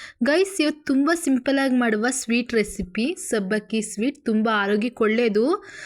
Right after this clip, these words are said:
ತುಂಬ ಅಂದ್ರೆ ತುಂಬ ಚೆನ್ನಾಗಿರುತ್ತೆ. ಬನ್ನಿ ಗೈಸ್, ಅದು ಯಾವ ಥರ ಮಾಡೋದು ಅಂತ ತೋರಿಸ್ತೀನಿ. ಇಲ್ಲಿಗೆ ಸಬ್ಬಕ್ಕಿ,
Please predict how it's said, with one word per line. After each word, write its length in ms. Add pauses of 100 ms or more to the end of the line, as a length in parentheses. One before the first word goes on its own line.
(140)
ತುಂಬ 240
ಅಂದ್ರೆ 160
ತುಂಬ 320
ಚೆನ್ನಾಗಿರುತ್ತೆ. 640
ಬನ್ನಿ 380
ಗೈಸ್, 320
ಅದು 120
ಯಾವ 120
ಥರ 220
ಮಾಡೋದು 240
ಅಂತ 140
ತೋರಿಸ್ತೀನಿ. 600 (800)
ಇಲ್ಲಿಗೆ 420
ಸಬ್ಬಕ್ಕಿ, 1000